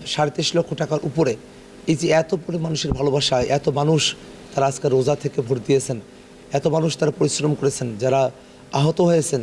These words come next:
যাদেরকে আজকে চড়থাপ্পড় দেওয়া হয়েছে, যারা আহত হয়েছেন, রক্তাক্ত হয়েছেন, এই প্রত্যেকটা মানুষ যারা দিনরাত খেটে খুঁটে পরিশ্রম করেছেন, সেই মানুষেরা একেবারে, যারা একেবারে মুরব্বী, একেবারে শিশু, তাদের,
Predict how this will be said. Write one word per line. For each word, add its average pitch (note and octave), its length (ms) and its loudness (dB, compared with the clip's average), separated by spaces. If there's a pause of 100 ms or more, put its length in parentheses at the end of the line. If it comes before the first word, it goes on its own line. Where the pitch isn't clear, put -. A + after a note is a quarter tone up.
(100)
যাদেরকে C3 380 0
আজকে C3+ 260 0
চড়থাপ্পড় C#3 540 -4
দেওয়া C3 160 4
হয়েছে, B2+ 320 0 (500)
যারা C3 320 2
আহত C3 360 0
হয়েছেন, C#3+ 400 2 (440)
রক্তাক্ত - 420 -2
হয়েছেন, D3 340 2 (420)
এই B2 80 2
প্রত্যেকটা - 520 -2
মানুষ D3+ 360 2
যারা C#3+ 140 2 (120)
দিনরাত D3+ 340 2 (280)
খেটে D3+ 200 0
খুঁটে C#3 180 -2
পরিশ্রম D3+ 420 0
করেছেন, C#3 360 -2 (440)
সেই E3+ 300 4
মানুষেরা D3 560 2 (1080)
একেবারে, E3+ 480 2
যারা D#3+ 260 2
একেবারে F3+ 440 2
মুরব্বী, D#3+ 480 4
একেবারে D3 340 0
শিশু, D#3+ 500 2
তাদের, D3 260 -2